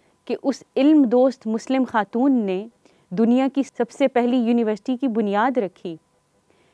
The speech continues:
आप ट्यूनिस के शहर केरवान में पैदा हुईं और बाद अज़ां आपके वालिद आपको और आपकी बहन मरियम को लेकर मराकश, मोरक्को के शहर फ़ास मुंतकिल हो गए।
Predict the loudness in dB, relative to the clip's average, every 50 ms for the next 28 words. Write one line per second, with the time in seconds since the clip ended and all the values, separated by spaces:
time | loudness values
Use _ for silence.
0 | _ _ _ _ _ _ _ _ -2 -2 -2 -2 _ -2 0 2 4 4 4 2
1 | 2 -2 -4 -6 -4 -2 -2 -2 0 0 -2 -2 -6 _ _ _ _ _ _ _
2 | _ -2 2 4 4 4 4 4 2 2 2 2 2 0 0 0 0 0 -2 -2
3 | -2 -4 -4 -4 -6 -8 -10 -12 -16 _ _ _ _ _ _ _ -6 -6 -2 2
4 | 4 4 4 4 4 2 2 0 -4 -6 -6 -10 -14 _ _ _ -20 -20 _ _
5 | _ _ 0 0 0 0 0 0 0 2 2 2 2 4 2 2 2 2 0 0
6 | 0 -2 _ -6 -4 -4 -4 -4 -6 -12 -20 -14 _ -6 -4 0 0 0 0 0
7 | -2 -4 -2 0 0 2 2 2 2 0 0 0 0 0 0 0 0 0 0 0
8 | 0 0 -2 -2 -2 -2 -2 -2 -4 _ _ _ _ _ _ _ -4 0 2 2
9 | 4 4 2 2 0 -2 -2 -2 -4 -10 -20 -20 _ _ _ _ _ -4 0 2
10 | 4 4 2 2 0 -2 -2 -2 -2 _ _ _ _ _ _ _ -4 -4 -2 0
11 | 0 0 2 0 -2 -2 -2 0 2 2 2 0 -2 -6 -6 -6 -6 -6 -8 -6
12 | -6 -6 -6 -6 -8 -10 -10 -10 -12 -12 -14